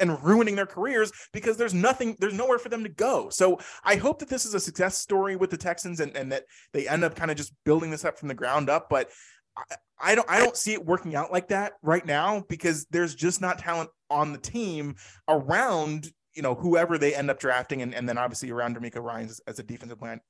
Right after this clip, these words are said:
defensively minded head coach. So, um, yeah, I hope it works out, but, and, but, and I hate to be, you know, super pessimist-, pessimistic guy with both of these hires, the Broncos and the Texans, but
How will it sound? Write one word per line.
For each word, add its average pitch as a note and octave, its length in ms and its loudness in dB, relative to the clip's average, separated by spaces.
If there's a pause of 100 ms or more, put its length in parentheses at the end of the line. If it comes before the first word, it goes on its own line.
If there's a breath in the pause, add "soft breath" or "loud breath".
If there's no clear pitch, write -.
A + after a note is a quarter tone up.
defensively D#3 560 0
minded A#2+ 340 -4
head A#2 160 -6
coach. C#3 300 -2
So, C3 280 2 (300 loud breath)
um, A2+ 380 -4 (560)
yeah, C#3 240 -8
I C3 80 -10
hope F3+ 260 4
it - 80 -14
works C3+ 220 -4
out, B2 180 0
but, B2 220 -2
and, A#2 260 -8
but, C3+ 160 -6
and A#2+ 80 -8
I G3 60 -8
hate E3+ 140 -2
to D#3+ 60 -6
be, C#3 220 -8
you B2+ 80 -8
know, A2+ 120 -6
super C#3+ 200 -6
pessimist-, C3+ 480 -8
pessimistic D3 480 -2
guy C3 160 4 (180 loud breath)
with F3+ 220 2
both E3 200 6
of F3+ 80 -2
these C3 140 -4
hires, A#2 320 -4
the C3+ 60 -6
Broncos C#3 360 0
and D#3+ 200 -4
the - 20 -2
Texans, B2+ 480 -6 (320 loud breath)
but F3 220 2